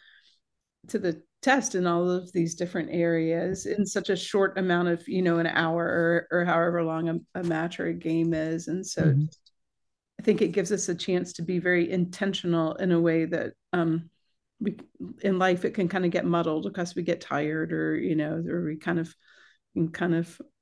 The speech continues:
Speaker 1: uh, we can just forget because as the day goes along, you know, we can wake up and be very intentional about how we're gonna live the day in a, in a very good and true way. And then it just kinda gets muddled as things go along. But it kinda, I love sports because it,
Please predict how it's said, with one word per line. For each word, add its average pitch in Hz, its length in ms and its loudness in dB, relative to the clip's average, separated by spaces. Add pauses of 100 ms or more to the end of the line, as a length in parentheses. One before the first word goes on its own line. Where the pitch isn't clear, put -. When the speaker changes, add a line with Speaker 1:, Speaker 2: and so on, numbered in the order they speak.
(220)
Speaker 1:
uh, 160 340 0 (1120)
we 220 180 2
can 220 100 4
just 202 160 -2
forget 190 440 0 (340)
because 208 340 0
as 190 100 0
the 180 100 0
day 180 200 2
goes 180 220 2
along, 170 340 2
you 175 80 4
know, 175 140 6
we 175 80 4
can 175 160 0
wake 175 180 2
up 175 120 2
and 175 60 -2
be 180 120 2
very 170 240 4
intentional 175 580 0
about 170 240 0
how 170 100 0
we're 160 120 0
gonna 165 200 0
live 165 140 2
the 170 100 0
day 160 260 0
in 165 100 0
a, 170 120 -2 (840)
in 202 100 6
a 170 100 8
very 160 220 6
good 160 220 4
and 165 120 2
true 165 300 2
way. 156 480 2
And 170 220 0
then 156 140 0
it - 100 -4
just 170 180 -10
kinda 156 200 -2
gets - 200 -4
muddled 151 360 0
as - 140 -6
things 165 260 -2
go 160 260 0
along. 170 400 -2
But 165 240 -4
it - 220 -6
kinda, 165 340 -2
I 180 60 0
love 170 280 0
sports - 420 -4
because - 260 -8
it, - 180 -10